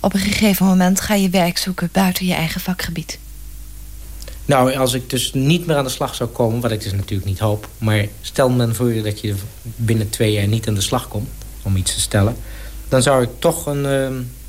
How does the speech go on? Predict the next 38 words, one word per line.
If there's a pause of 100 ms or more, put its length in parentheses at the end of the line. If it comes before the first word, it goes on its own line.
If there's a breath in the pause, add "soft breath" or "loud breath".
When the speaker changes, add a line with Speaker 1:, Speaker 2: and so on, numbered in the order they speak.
(360)
Speaker 2:
een
heel
andere
baan
gaan
zoeken,
misschien
wel
bij
een
uitzendbureau, (380 loud breath)
om
gewoon
iets
te
doen
te
hebben. (1400 loud breath)
Het
punt
namelijk
dat
je
niet
ergens
toe
bijdraagt
aan
een
maatschappij...
dat
zou
voor
mij
persoonlijk
erg
fnuikend
zijn.